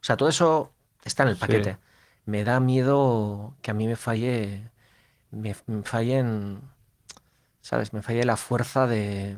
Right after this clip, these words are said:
Speaker 1: o sea, que pierda la in-, que pierda la ilusión.
Speaker 2: Mm.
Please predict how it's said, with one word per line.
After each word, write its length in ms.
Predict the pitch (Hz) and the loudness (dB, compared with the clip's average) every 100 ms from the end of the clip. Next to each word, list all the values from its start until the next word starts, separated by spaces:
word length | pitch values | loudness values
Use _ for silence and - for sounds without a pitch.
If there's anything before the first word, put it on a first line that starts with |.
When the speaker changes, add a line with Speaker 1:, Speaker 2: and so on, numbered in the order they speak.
| 127 | -14
Speaker 1:
o 40 | - | -10
sea, 120 | 113 | -6
que 100 | 104 | -2
pierda 280 | 120 131 127 | 0 2 2
la 60 | |
in-, 200 | 107 90 - | 0 -6 -14
que 100 | - | -10
pierda 240 | 120 120 120 | -4 -2 -2
la 80 | 95 | -2
ilusión. 400 | 95 - 95 - _ _ _ _ | -8 -12 -12 -14 _ _ _ _
Speaker 2:
Mm. 140 | 113 | -14